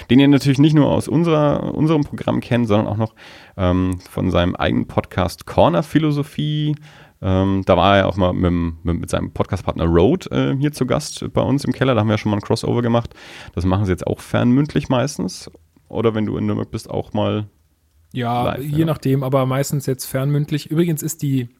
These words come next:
Speaker 2: Folge mit euch die meistgehörteste Corner-Philosophie-Folge.
Speaker 1: Das heißt, alle unsere Hörer haben die bei euch angehört? <laughs>
Speaker 2: Weiß ich nicht. Vielleicht auch das, aber vielleicht war sie auch so super.
Speaker 1: Mensch.
Speaker 2: Ich fand sie auf jeden Fall super.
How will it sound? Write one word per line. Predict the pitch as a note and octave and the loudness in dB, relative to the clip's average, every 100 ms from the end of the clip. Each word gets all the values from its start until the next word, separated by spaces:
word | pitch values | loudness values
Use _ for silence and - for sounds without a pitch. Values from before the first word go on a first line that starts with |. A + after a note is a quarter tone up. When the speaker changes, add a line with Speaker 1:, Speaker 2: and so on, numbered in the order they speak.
| _ | _
Speaker 2:
Folge | - C#3 D#3+ | -2 0 2
mit | D3 - | -2 -2
euch | D#3 - | -4 -2
die | |
meistgehörteste | C3 C#3+ E3 - C#3+ D#3 D#3 - D3 C#3 C3 | -2 -2 -4 -4 0 0 -2 -4 -2 0 -2
Corner-Philosophie-Folge. | C3 D3+ D3+ - A2+ A2+ A2 - - - G#2 G#2+ _ _ _ _ - - - | -4 -4 -2 -4 -8 -8 -12 -14 -12 -12 -12 -16 _ _ _ _ -20 -18 -12
Speaker 1:
Das | F#2 | -6
heißt, | F2+ - | -6 -4
alle | G#2 | -4
unsere | A2+ B2 G#2 | -2 -2 0
Hörer | G2+ G#2+ | 0 0
haben | G2+ | -2
die | F#2 | -4
bei | E2+ - | -4 -2
euch | F2 - - | 0 0 -2
angehört? | G3 G3+ B3 A#3+ | 0 0 0 2
<laughs> | |
Speaker 2:
Weiß | - - A#3 A#3+ C4 G#3+ F3+ D3+ D3+ - | 2 2 2 2 0 2 0 0 -2 -2
ich | C#4 | 0
nicht. | D3+ B2+ - | 0 0 -4
Vielleicht | - C3 C3 E3 D#3 | -4 -2 2 0 0
auch | D3+ | -4
das, | E3+ A3 - | -2 -2 -2
aber | D3+ C#3 C3 B2 | 0 0 0 -2
vielleicht | B2+ C#3 D3 | -4 -2 0
war | D#3 D#3 | 0 0
sie | D3+ | -2
auch | C#3 | -4
so | - | -4
super. | B2+ F3+ - A#2+ - _ _ _ _ | -4 -2 -2 -4 -8 _ _ _ _
Speaker 1:
Mensch. | - F2+ | -4 -2
Speaker 2:
Ich | |
fand | F#3 E3 | 0 0
sie | E3 | -2
auf | - | -2
jeden | D#3 | -4
Fall | - B2+ | -4 -6
super. | B2 B2 A2+ | -6 -12 -14